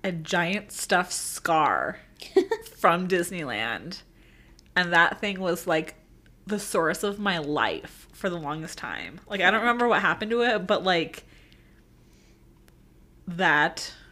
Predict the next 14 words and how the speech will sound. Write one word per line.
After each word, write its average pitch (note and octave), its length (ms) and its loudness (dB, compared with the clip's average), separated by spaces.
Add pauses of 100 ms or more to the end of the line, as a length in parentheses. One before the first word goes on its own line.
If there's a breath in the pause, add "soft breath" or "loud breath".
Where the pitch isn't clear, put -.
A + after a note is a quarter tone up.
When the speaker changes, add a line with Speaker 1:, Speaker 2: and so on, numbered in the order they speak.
(160 loud breath)
Speaker 1:
was G3+ 160 -6
my F3+ 220 -4
favorite D3+ 420 -2
thing E3 160 -12
ever A2+ 280 -6
as - 160 -8
a - 20 -8
child. - 560 -8 (680 soft breath)
And F3 120 -2
I E3+ 60 0
remember F3 380 0
that. F3 680 0 (2000 soft breath)
And F#3+ 180 0
then E3 600 -2